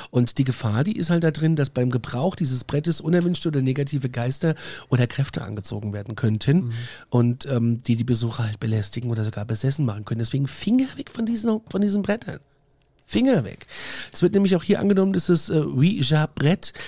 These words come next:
Speaker 1: äh, die Tür zu einer unsichtbaren Welt öffnete, in der Geister, dämonische Wesen existieren. Und dies könnte zu einer, ja, ungewollten Kommunikation mit einer böswilligen oder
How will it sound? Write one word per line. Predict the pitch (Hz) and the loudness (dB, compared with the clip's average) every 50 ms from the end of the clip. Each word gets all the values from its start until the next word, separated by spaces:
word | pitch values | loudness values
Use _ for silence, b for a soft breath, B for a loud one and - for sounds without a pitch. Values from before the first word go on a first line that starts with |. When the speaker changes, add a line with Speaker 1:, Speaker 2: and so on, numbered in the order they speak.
| B B B B B B | B B B B B B
Speaker 1:
äh, | 139 143 143 | 4 4 4
die | 151 151 | 4 2
Tür | 135 - 170 170 165 | 2 4 2 2 4
zu | - 170 | 4 2
einer | 147 151 143 | 2 4 4
unsichtbaren | - 156 151 165 - - 156 139 143 143 131 | 2 2 0 0 0 0 2 2 4 4 4
Welt | 117 113 117 120 156 | 4 4 4 4 2
öffnete, | 143 - - 160 147 160 | -2 -4 -2 -2 0 0
in | 156 156 147 127 | 0 2 2 4
der | 123 120 | 4 2
Geister, | - 117 110 110 110 - - 156 | 2 0 0 0 0 2 2 2
dämonische | 156 147 127 120 120 123 120 131 139 123 | 2 4 4 4 4 4 4 2 2 2
Wesen | 120 113 113 131 143 | 2 0 0 0 -2
existieren. | 139 - - - 139 - - - 262 311 330 285 165 | -4 -4 -4 -6 -6 -6 -2 2 4 6 6 6 6
Und | 131 117 110 | 4 4 4
dies | 123 139 151 - - | 2 2 2 2 0
könnte | - 143 131 127 143 160 | 0 2 2 2 2 -2
zu | - - - | -4 -4 -2
einer, | 131 123 131 139 139 139 B B B B B B B B | 0 2 4 4 2 2 B B B B B B B B
ja, | - 123 | 0 2
ungewollten | 127 120 117 120 113 117 120 123 143 151 | 4 4 4 4 4 4 2 2 2 0
Kommunikation | - - 139 123 123 120 123 113 - - 127 120 | 0 2 2 2 2 2 2 0 2 2 2 2
mit | 127 131 - | 2 2 2
einer | 131 127 127 123 | 2 2 2 2
böswilligen | 120 123 117 117 113 113 - - - 127 123 131 131 156 | 2 2 2 4 4 4 2 2 0 2 2 2 2 2
oder | 151 139 143 | 2 2 2